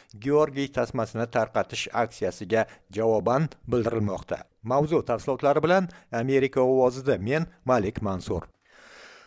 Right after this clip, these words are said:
Rossiyada Georgiy tasmasi Ikkinchi jahon urushida qozonilgan g'alaba tantanalari ramzi sifatida qabul qilingan. Bu ramz so'nggi yillardan sobiq ittifoq davlatlari, jumladan, Markaziy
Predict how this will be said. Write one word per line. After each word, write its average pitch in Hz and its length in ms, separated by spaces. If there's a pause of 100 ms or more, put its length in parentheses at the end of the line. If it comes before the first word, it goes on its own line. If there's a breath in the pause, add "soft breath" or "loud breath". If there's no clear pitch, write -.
(160)
Rossiyada 185 440
Georgiy 160 420
tasmasi 156 560 (140)
Ikkinchi 127 420
jahon 135 260 (100)
urushida 131 400
qozonilgan 131 580 (100)
g'alaba 139 400 (100)
tantanalari 135 760
ramzi 127 420
sifatida 113 460
qabul 120 260
qilingan. 165 420 (300)
Bu 143 200
ramz 170 240 (120)
so'nggi 135 380
yillardan 143 420
sobiq 139 440 (160)
ittifoq 170 400
davlatlari, 117 560 (140)
jumladan, 151 460 (220 loud breath)
Markaziy 151 580